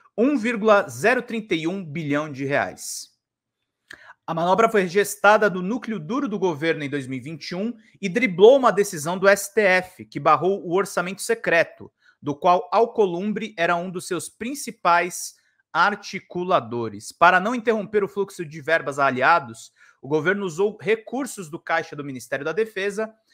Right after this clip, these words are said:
De lá, o dinheiro foi direcionado a municípios por meio de indicações de deputados e senadores do Centrão. A negocia-, a negociação relativa a essas indicações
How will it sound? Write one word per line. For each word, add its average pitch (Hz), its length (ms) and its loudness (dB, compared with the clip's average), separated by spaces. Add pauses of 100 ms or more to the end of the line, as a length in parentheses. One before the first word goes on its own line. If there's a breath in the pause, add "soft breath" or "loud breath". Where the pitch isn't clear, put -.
(140)
De 175 160 -2
lá, 190 200 2
o 214 80 0
dinheiro 185 360 -8
foi 190 160 -6
direcionado 175 720 -4
a 156 120 0
municípios 170 640 -12
por 208 160 -8
meio 185 220 -6
de 156 120 -10
indicações 156 600 -4
de 139 60 -8
deputados 165 760 2 (280)
e 156 60 -12
senadores 170 500 -2
do 160 100 -14
Centrão. 147 520 -8 (420 soft breath)
A 123 60 -6
negocia-, 170 480 -2
a 139 60 -4
negociação 185 560 0
relativa 214 640 2
a - 20 2
essas 170 280 -4
indicações 185 880 -4